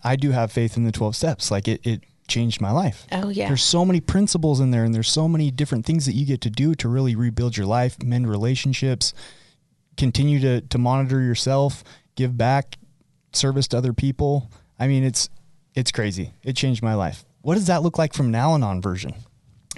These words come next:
Speaker 2: Um, it's really the same thing. Um, you know, Al-Anon's twelve steps are adapted from A A's. There's only, like, two different words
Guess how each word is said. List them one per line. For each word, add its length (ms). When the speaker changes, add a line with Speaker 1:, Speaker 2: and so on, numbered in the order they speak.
Speaker 2:
Um, 300
it's 260
really 600
the 100
same 640
thing. 480
Um, 360
you 140
know, 360
Al-Anon's 760
twelve 340
steps 320
are 100
adapted 600
from 600
A 220
A's. 380
There's 220
only, 500
like, 180
two 380
different 380
words 580